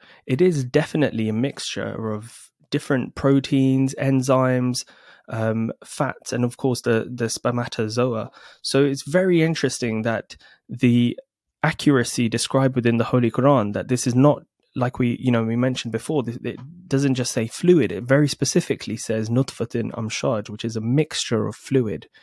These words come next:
Um, and looking at this in a bit more detail, it's very interesting to see this kind of comparison with our current understanding of,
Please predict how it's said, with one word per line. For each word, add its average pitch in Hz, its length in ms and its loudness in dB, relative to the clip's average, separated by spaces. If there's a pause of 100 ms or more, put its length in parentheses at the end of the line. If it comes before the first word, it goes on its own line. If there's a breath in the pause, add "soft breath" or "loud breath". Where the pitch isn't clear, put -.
(400 loud breath)
Um, 107 500 -2
and 113 400 -2
looking 139 300 2
at 104 100 -2
this 120 160 -2
in 120 60 0
a 113 40 2
bit 131 140 2
more 120 180 2
detail, 120 380 0
it's 107 140 -4
very 139 220 2
interesting 123 440 -2
to - 80 -12
see - 220 -4
this 104 180 -6
kind 113 220 -4
of 107 140 -6
comparison 117 640 -4
with 107 120 -6
our 110 180 -6 (400 soft breath)
current 120 400 2
understanding 113 640 -4
of, 107 200 -6